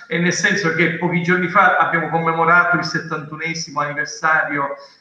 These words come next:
eh, dalla liberazione, e quindi ci sembrava giusto, visto che la nostra rubrica si intitola Una storia da raccontare, in questo caso, anziché parlare della storia di una persona, di un monumento, parlare di una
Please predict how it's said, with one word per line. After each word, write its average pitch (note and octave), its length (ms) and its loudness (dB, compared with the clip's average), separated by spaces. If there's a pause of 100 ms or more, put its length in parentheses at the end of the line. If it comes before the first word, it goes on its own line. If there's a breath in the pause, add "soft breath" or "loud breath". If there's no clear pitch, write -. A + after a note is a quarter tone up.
eh, C#3+ 360 -4
dalla D#3 180 0
liberazione, E3 1160 0
e G#3+ 160 0
quindi G#3+ 500 2
ci - 120 -6
sembrava G3+ 400 4
giusto, F3+ 680 -2
visto E3 240 -2
che D#3 60 4
la D#3+ 100 4
nostra E3 300 -2
rubrica D#3+ 880 0
si E3+ 220 -6
intitola E3+ 400 -4
Una D#3+ 140 0
storia D#3 340 -2
da D3+ 140 0
raccontare, E3 1040 0
in A3 160 0
questo A3+ 320 2
caso, F3+ 480 4
anziché F3+ 480 2
parlare F#3 420 4
della E3 180 0
storia E3+ 320 -4
di D#3+ 80 -10
una D#3 160 -4
persona, E3+ 500 -2
di D3+ 80 -8
un E3+ 120 -2
monumento, F#3+ 580 -2
parlare G#3 400 4
di E3+ 100 -4
una F#3 320 2